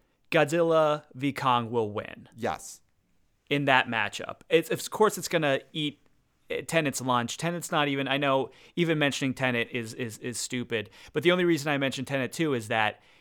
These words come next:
Speaker 1: now the Croods beating Tenet will not really mean much because Godzilla v Kong is gonna be the, the, the, the big guys on the block
Speaker 2: Right.
Speaker 1: when it comes to what to reach.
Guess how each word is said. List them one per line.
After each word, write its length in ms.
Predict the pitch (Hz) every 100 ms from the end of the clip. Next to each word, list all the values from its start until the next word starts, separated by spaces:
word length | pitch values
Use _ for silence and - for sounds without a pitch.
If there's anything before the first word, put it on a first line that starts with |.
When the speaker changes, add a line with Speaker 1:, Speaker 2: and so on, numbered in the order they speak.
| _ _ -
Speaker 1:
now 720 | 135 160 160 143 127 120 113 _ _ _ _ 139
the 160 | 135
Croods 680 | 117 - 196 190 156 135 110
beating 280 | 151 139 117
Tenet 420 | - 175 165 135
will 120 | 135
not 180 | 139 139
really 220 | 143 127
mean 800 | 120 143 170 160 143 123 120 127
much 480 | 147 127 107 104 -
because 380 | 135 151 143 107
Godzilla 720 | 151 131 117 151 139 131 120
v 160 | 117 123
Kong 400 | - 147 135 123
is 140 | 110
gonna 200 | - 120
be 380 | 107 117 113 110
the, 480 | 110 113 110 104 - -
the, 320 | 110 107 - -
the, 160 | 117 107 - -
the 100 | 123
big 540 | 113 131 143 120 110 - 123
guys 500 | 131 120 110 110 123
on 160 | 113
the 80 | 101
block 300 | 104 113 98
Speaker 2:
Right. 280 | 85 64 - -
Speaker 1:
when 140 | 131
it 120 | 120
comes 260 | - 117 107
to 280 | - 123 104 - - -
what 300 | 143 156 -
to 160 | 143
reach. 580 | 110 110 - - - -